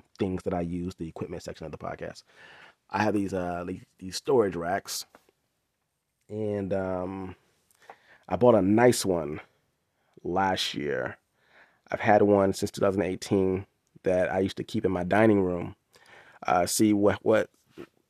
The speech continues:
what, uh, you know, if you haven't, you know, followed the podcast too long, or you haven't followed it for long at all, I used to live in a, an apartment, and, um,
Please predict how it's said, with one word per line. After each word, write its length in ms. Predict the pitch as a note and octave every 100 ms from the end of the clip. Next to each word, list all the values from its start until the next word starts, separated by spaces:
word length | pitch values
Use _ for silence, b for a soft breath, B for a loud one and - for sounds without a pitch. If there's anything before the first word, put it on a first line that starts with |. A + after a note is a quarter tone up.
| _ _
what, 460 | G#2+ A2 G#2+ G#2 G2+
uh, 160 | G2
you 120 | G2+
know, 200 | A#2 F2
if 120 | F2 F#2+
you 120 | F#2
haven't, 300 | E2+ E2 D2+
you 100 | E2
know, 160 | D2 - _ _
followed 240 | F#2+ F#2
the 40 | E2
podcast 460 | - D#2+ - D#2
too 180 | - F#2
long, 420 | F2 E2+ E2+ E2
or 140 | D#2+ D2+
you 140 | D#2+
haven't 200 | F#2 E2
followed 280 | E2 E2 D2+
it 80 | E2 -
for 60 |
long 240 | E2+ F2 E2+
at 80 | F2
all, 320 | F#2 F2+ D#2+ B B B B
I 60 |
used 160 | F#2+ -
to 60 | F2+
live 580 | G2 G#2+ G2 F2+ - _ _
in 140 | F#2+ F2+
a, 280 | F2 E2+ -
an 160 | F2
apartment, 580 | F2 - B2 A2 F2 E2+ - _ _ _ _ b b b
and, 500 | F2+ F2 E2+ E2 D#2+
um, 500 | E2 D#2+ D2+ D2 C#2+